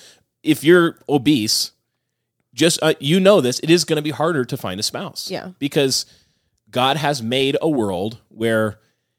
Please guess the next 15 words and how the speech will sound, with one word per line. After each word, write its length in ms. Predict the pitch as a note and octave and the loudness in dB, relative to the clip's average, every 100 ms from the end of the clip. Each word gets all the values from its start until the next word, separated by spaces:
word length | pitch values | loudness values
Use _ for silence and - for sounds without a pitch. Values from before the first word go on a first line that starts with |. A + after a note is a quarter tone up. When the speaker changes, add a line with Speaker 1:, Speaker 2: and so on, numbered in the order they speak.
| _ - | _ -4
Speaker 1:
uh, 180 | A2+ G#2 | -4 0
there 240 | B2 B2 | 0 2
are 120 | A2+ | 2
certain 400 | - - C3+ A#2+ | 0 -2 -2 -2
physical 600 | G#2 - C#3+ C#3+ D#3+ D#3 | -8 -2 -2 -2 -2 -2
attributes 720 | G#2+ G2+ - F#2+ F2 G2 - - | -2 -4 -8 -10 -10 -10 -12 -12
that 180 | A2 A#2 | -8 -4
are, 160 | A#2 - A2 | -4 -6 -10
that 160 | G2+ | -6
are 160 | G2 G2+ | -4 -4
attractive. 720 | G#2 - D3 D3+ F2 - - _ _ _ _ _ | -6 -6 -6 -6 -16 -18 -20 _ _ _ _ _
So 180 | - C#3 | 0 2
as 480 | C3+ C3 C3 A#2+ - - | 2 2 2 0 -6 -6
a 80 | |
man, 580 | B2 C3 F3 A#2+ G#2+ D3+ | -4 2 2 2 -2 -4